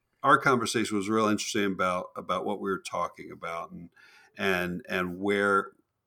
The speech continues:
what the, what the market was seeing, and,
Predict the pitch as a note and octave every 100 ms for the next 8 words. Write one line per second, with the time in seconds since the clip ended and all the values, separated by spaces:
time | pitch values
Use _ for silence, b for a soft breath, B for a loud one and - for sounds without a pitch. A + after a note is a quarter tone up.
0 | _ G2+ A2 - F#2+ F#2 - G2+ G#2 -
1 | F#2+ F2 F#2 G2+ G#2 G2 - - F2 -
2 | - E2 D2+ D#2 D#2+ b b b b b
3 | _ _ - G2+ F#2+ F#2 F#2